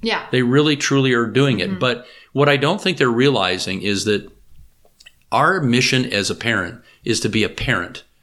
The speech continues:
Speaker 2: not to gain something for ourselves, not to gain recognition for ourselves,
Speaker 1: Yes.
Speaker 2: but to help them realize the tough lessons of life.
Speaker 1: Yeah,
Speaker 2: And
Speaker 1: yeah.
Speaker 2: what I've said to my kids since they're about eighteen years old is I've, and they hate me saying this, is I always say, "You know, your dad's not always gonna be here."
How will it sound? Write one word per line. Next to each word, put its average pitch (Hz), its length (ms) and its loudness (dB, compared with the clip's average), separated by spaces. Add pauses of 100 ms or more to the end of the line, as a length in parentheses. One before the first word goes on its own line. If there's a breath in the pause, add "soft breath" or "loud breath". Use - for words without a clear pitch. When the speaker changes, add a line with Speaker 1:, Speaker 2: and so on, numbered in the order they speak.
(440)
Speaker 2:
not 120 320 -2
to 120 380 -2
gain 113 340 -2
something 123 380 -2
for 120 200 0
ourselves, 101 600 -2
not 104 240 -4
to 117 80 -6
gain 107 300 -4
recognition 110 580 -4
for 95 140 -4
ourselves, 90 420 -4
Speaker 1:
Yes. - 440 -6
Speaker 2:
but 131 200 -2
to - 100 -6
help 160 440 -4
them 127 260 0
realize 110 560 0
the 101 100 -8
tough - 360 -6
lessons 101 420 -4
of 87 100 -8
life. 95 360 -6
Speaker 1:
Yeah, 233 520 -6
Speaker 2:
And 120 220 -2
Speaker 1:
yeah. 117 160 -6
Speaker 2:
what 113 140 0
I've 170 160 -2
said 131 200 -4
to 113 60 -4
my 104 140 -2
kids 117 260 -2
since 117 180 -2
they're 104 140 2
about 98 220 0
eighteen 113 260 -4
years 101 180 -4
old 123 200 0
is 107 100 -4
I've, 98 260 -4
and 98 120 -2
they 92 60 -2
hate 123 220 -6
me 95 80 -12
saying 92 320 -8
this, - 220 -8
is 95 80 -8
I 98 100 -2
always 101 160 -4
say, 98 120 -2
"You 101 120 0
know, 123 80 0
your 107 140 0
dad's 117 380 -4
not 95 120 -4
always 92 220 -4
gonna 92 160 -8
be 92 160 -6
here." - 260 -12